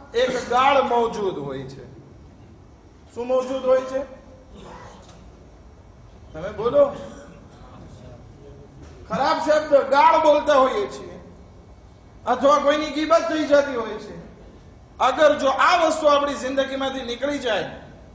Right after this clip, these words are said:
ખોટી જગ્યાએ ક્રિટિક કરવી અને બદઅખલાકી કરવી, તો ઈ પણ એક ઇબાદત છે. જિસ્મની ઇબાદત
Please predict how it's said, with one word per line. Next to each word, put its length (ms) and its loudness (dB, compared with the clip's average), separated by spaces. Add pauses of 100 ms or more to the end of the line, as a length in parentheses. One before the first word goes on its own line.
(360)
ખોટી 340 2
જગ્યાએ 580 2
ક્રિટિક 380 -10
કરવી 600 -2 (440)
અને 180 -4
બદઅખલાકી 800 2
કરવી, 720 -8
તો 80 -8
ઈ 160 -8
પણ 180 -8
એક 240 -12
ઇબાદત 520 -8
છે. 180 -20 (680)
જિસ્મની 540 -4
ઇબાદત 680 4